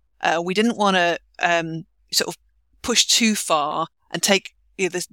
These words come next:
this lead that we were getting, uh, uh, and, and sort of throw it away because we'd, we'd pushed people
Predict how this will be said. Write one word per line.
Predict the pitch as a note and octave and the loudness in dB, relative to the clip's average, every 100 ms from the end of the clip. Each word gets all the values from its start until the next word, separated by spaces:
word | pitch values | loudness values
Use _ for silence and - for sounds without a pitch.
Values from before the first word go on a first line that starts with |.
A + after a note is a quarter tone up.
| - | -12
this | F3+ F3+ | -6 -4
lead | F#3 G#3 G3+ | 0 0 0
that | - - | -4 -4
we | E3+ | -4
were | E3 | -2
getting, | F#3 F#3 - D#3 D#3+ D#3 _ | 0 2 0 0 -4 -10 _
uh, | - D#3+ - | -2 0 0
uh, | - | -2
and, | F3 E3 E3+ - | -2 0 -2 -2
and | E3+ E3 | -6 -4
sort | - | -8
of | - | -4
throw | G3 F3+ | -2 0
it | F3 | -2
away | E3+ F3+ | 2 2
because | E3 E3 F#3 F3 | 2 -4 -6 -6
we'd, | - | -6
we'd | F3 - | -8 -8
pushed | F3+ - | -4 -4
people | - - F3 | -4 -4 -4